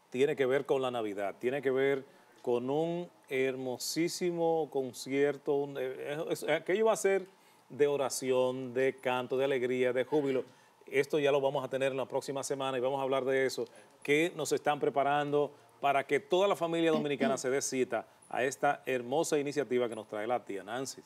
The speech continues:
Y usted, dama querida, anunciaba que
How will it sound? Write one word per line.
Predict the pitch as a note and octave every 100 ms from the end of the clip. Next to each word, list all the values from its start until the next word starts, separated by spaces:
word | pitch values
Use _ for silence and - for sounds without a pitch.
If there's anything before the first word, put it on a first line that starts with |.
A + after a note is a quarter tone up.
| _ _ - -
Y | - B2 A#2
usted, | A#2 - - A#2+ C#3+ C3+ D3+ F3
dama | - F#2+ C3+
querida, | C#3+ D3+ B2+ A#2 C#3 - - - _ -
anunciaba | F3+ F#3 F#3 F3+ F#3 F3 F3 E3+ F#3
que | - D3 D#3